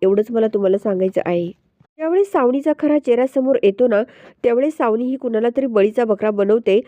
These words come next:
आणि मग सर्वांसमोर हात जोडून लगेच माफी मागून आपलं स्वतःला बाजूला करून घेते, एवढंच येतंय सावनीला फक्त, असं पण मुक्ताई सागरला सांगते. दरवेळेस तर हर्षवर्धनला हाताशी घेते, नाहीतर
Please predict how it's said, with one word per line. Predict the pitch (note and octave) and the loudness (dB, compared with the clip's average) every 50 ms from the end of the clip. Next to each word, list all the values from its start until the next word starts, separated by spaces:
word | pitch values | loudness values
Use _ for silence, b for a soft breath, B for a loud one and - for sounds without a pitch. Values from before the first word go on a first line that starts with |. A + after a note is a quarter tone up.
| B B B B B | B B B B B
आणि | A3+ A#3+ B3+ | -2 0 0
मग | B3+ C4+ C#4 | 0 0 -2
सर्वांसमोर | C4 - C4 A3+ A3+ B3 C4 C4+ D4 B3+ C4+ C4 | -2 0 0 2 2 2 2 2 0 0 0 0
हात | B3 C4+ C4 B3 | 0 -2 -2 0
जोडून | A#3 C4 B3+ A3 G#3 A3+ B3 B B B B B B B B B | 0 0 2 4 2 2 0 B B B B B B B B B
लगेच | B3+ A3+ A3 B3 B3+ - | -2 0 0 0 0 0
माफी | B3+ G#3+ G3 G3+ - B3 | -2 -2 -2 -2 -4 -6
मागून | A#3+ A#3+ A3+ G#3 G#3+ A3+ A#3+ A#3+ b b b b b - | -4 -4 -2 -2 -2 -2 -2 -4 b b b b b -10
आपलं | - G#3 - - A#3 A#3 B3 | -8 -8 -6 -2 0 0 0
स्वतःला | - - A#3+ G#3+ - G#3+ G#3+ A3+ G#3+ | 0 0 -2 0 0 0 0 0 0
बाजूला | G#3 G3 F#3+ G3 G#3+ A3 | 0 -2 -2 -2 -4 -4
करून | G#3+ - A#3+ A#3+ A3+ | -4 -4 -6 -4 -2
घेते, | A3+ B3+ - F#3 F#3+ | -4 -2 0 2 2
एवढंच | G3+ G3+ G#3+ A3+ A#3 B3+ | 2 2 2 0 0 0
येतंय | B3+ B3 C4+ C4+ | -2 -2 -2 -2
सावनीला | C4 - A#3 G#3 G3+ G3 G3+ G3+ G#3+ G#3+ | -2 -2 -2 -2 -2 -2 -2 -2 -2 -2
फक्त, | - G3+ - - F#3+ | -4 -6 -4 -2 0
असं | - - G#3 - B3+ | 0 0 0 -2 -2
पण | A#3+ B3 A#3+ A3+ | -2 -2 -2 -2
मुक्ताई | G#3 G3+ - - G#3 G#3+ A#3 | -2 -4 -4 -2 0 0 0
सागरला | - A#3 G3 G3 F#3+ F#3 F#3+ G3 | 0 0 -2 -2 -2 -2 -2 -2
सांगते. | - G#3 F#3+ E3 - D#3 D#3+ - - _ _ _ _ _ _ - | -2 -4 -4 -2 0 -2 -2 -2 -4 _ _ _ _ _ _ -6
दरवेळेस | A3+ B3+ C#4+ D#4 D#4+ D#4 C4+ C4 D4 D#4+ - - | -2 0 0 0 2 2 4 4 2 0 -2 -4
तर | E4+ D4 | -2 0
हर्षवर्धनला | D#4 C#4+ D4+ - D#4 C#4+ B3+ A#3 G#3+ G#3+ A#3+ B3 B3+ C4 | 2 0 0 0 0 0 2 2 0 0 -2 -2 -2 -4
हाताशी | C4 C4+ - C4+ C4 - C#4 C4 | -6 -4 -2 -2 -2 -2 -2 -2
घेते, | C#4+ D4 - A3+ G#3+ A3 G#3+ b b b b b | -2 0 2 2 2 2 2 b b b b b
नाहीतर | A3+ A3+ A3+ A#3 B3 A#3 C4+ B3 C4 | -2 0 0 0 0 0 0 0 0